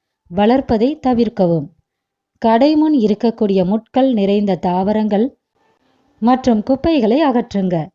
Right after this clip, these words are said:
இதனால் எதிர்மறையான விஷயங்கள் விலகும். கடையில் தினமும் சுவாமிக்கு நல்ல நறுமணம் தரக்கூடிய பூக்களை சூடி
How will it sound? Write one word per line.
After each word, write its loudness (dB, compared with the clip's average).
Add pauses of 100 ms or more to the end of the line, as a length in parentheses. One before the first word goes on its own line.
(360)
இதனால் 2
எதிர்மறையான 2
விஷயங்கள் -2 (140)
விலகும். -2 (600)
கடையில் 2
தினமும் 2
சுவாமிக்கு -2
நல்ல 0
நறுமணம் 0
தரக்கூடிய -2
பூக்களை -2
சூடி -2